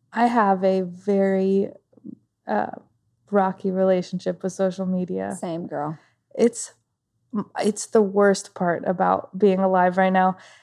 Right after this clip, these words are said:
Speaker 1: And it's
Speaker 2: I
Speaker 1: so
Speaker 2: agree
Speaker 1: <laughs>
Speaker 2: one hundred percent.
Speaker 1: As a musician and a writer
Speaker 2: Yeah.
Speaker 1: and a, you have a
Speaker 2: Yeah.
Speaker 1: podcast, like, it is so important that we stay active
Speaker 2: Yep.
Speaker 1: on these things, but it is just the root of all evil. And I,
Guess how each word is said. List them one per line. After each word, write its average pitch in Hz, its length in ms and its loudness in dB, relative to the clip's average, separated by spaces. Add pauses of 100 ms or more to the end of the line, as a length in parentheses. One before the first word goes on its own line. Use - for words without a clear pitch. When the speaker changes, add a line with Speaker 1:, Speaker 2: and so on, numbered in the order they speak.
(240)
Speaker 1:
And 233 160 4
it's 233 80 8
Speaker 2:
I 196 260 4
Speaker 1:
so 254 100 6
Speaker 2:
agree 349 440 6
Speaker 1:
<laughs> - 20 -
Speaker 2:
one 220 260 8
hundred 202 440 0
percent. 196 180 -6 (160)
Speaker 1:
As 294 60 -2
a 294 80 2
musician 277 680 2
and 214 160 0
a 214 80 4
writer 254 400 6
Speaker 2:
Yeah. 208 380 6
Speaker 1:
and 151 80 -4
a, 185 40 -4
you 226 100 0
have 233 100 2
a 220 100 -2
Speaker 2:
Yeah. 240 220 -2
Speaker 1:
podcast, 233 380 4
like, 202 200 0 (320)
it 208 140 -2
is 240 140 0
so 240 300 6
important 226 680 0
that 214 140 -4
we 220 100 -2
stay 226 320 -2
active 220 440 2
Speaker 2:
Yep. 208 100 4
Speaker 1:
on 202 80 2
these 196 180 -6
things, 196 460 -4 (600)
but 214 120 6
it 208 160 6
is 214 200 0
just 220 200 -8
the 220 100 2
root 214 380 0
of 214 120 -2
all 220 280 4
evil. 208 640 -2
And 202 180 0
I, 196 440 0